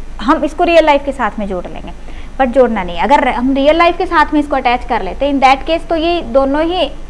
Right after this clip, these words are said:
contradict हो जाती है। तो यहीं पे means हम क्या कहेंगे, statement ही wrong है भाई। जब वो play, यहाँ पे कह दिया उसने कि, आ, no woman teacher can play, तो उसके बाद में वो athlete कैसे हो जाएंगी?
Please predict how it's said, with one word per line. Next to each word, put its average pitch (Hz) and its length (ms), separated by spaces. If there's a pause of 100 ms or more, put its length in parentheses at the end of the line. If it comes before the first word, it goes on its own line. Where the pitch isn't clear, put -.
(260)
contradict 285 480
हो 277 120
जाती 247 320
है। 254 100 (560)
तो 254 60
यहीं 262 280
पे 320 360
means 285 340
हम 262 180
क्या 269 140
कहेंगे, 269 220
statement 262 480
ही 285 60
wrong 254 220
है 269 80
भाई। 294 160 (320)
जब 311 80
वो 330 60
play, 285 440 (240)
यहाँ 247 220
पे 285 80
कह 269 180
दिया 277 160
उसने 277 280
कि, 330 240 (300)
आ, 269 200
no 269 540
woman 311 440 (300)
teacher 285 420 (280)
can 285 160
play, 285 240
तो 320 120
उसके - 440
बाद 277 240
में 277 140
वो 302 120
athlete 302 360
कैसे 330 260
हो 311 120
जाएंगी? 208 340